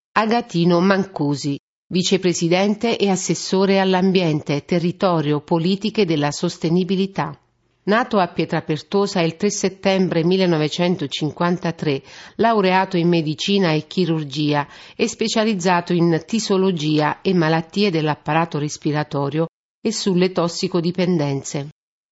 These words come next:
Eletto consigliere regionale nel duemila, è stato presidente del gruppo consiliare di Forza Italia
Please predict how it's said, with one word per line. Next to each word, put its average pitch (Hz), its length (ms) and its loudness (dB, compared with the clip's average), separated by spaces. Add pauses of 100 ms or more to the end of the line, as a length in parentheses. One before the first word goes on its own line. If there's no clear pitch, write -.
(180)
Eletto 160 380 0
consigliere 160 600 0
regionale 156 600 0
nel 151 200 2
duemila, 151 500 2 (300)
è 220 100 -2
stato 247 380 -2
presidente 180 600 0
del 147 200 -2
gruppo 175 340 -2
consiliare 156 720 0
di 170 140 -2
Forza 160 420 -4
Italia 143 580 -2